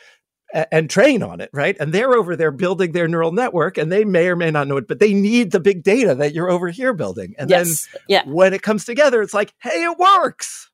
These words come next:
Speaker 2: Yeah, so I think that's how science, uh, progresses. It's kind of spiraling up, and sometimes it takes a couple of more threads. It's not a single spiral. I remember very vividly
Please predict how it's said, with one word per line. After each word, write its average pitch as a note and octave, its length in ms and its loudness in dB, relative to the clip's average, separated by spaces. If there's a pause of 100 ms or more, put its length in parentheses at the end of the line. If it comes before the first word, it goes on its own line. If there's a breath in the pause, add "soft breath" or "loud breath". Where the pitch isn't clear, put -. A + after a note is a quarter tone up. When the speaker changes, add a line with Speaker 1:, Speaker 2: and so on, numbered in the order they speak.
(340)
Speaker 2:
Yeah, C4+ 260 4
so C4+ 240 -2
I C#4 120 -4
think G4 260 -8
that's F4+ 220 -2
how F#4 200 -4
science, E4 720 -10 (140)
uh, G3+ 140 -4
progresses. - 1080 -6
It's G#3+ 200 -4
kind E4+ 340 -8
of C4+ 220 -10 (480 soft breath)
spiraling G#3+ 1600 -2
up, - 300 -2 (120)
and F#3 180 -4
sometimes A#3+ 600 -6
it G3 160 -10
takes G#3 440 -6
a F#3 80 -4
couple E3+ 360 -6
of G3+ 100 -8
more F#3 240 -2
threads. F3+ 600 -4
It's F3+ 200 -8
not F#3 180 -2
a F3+ 60 -6
single F3 540 -6
spiral. D#4 540 -6 (340 loud breath)
I B3 220 2 (100)
remember B3+ 540 0
very A3+ 600 -4
vividly F3 920 -6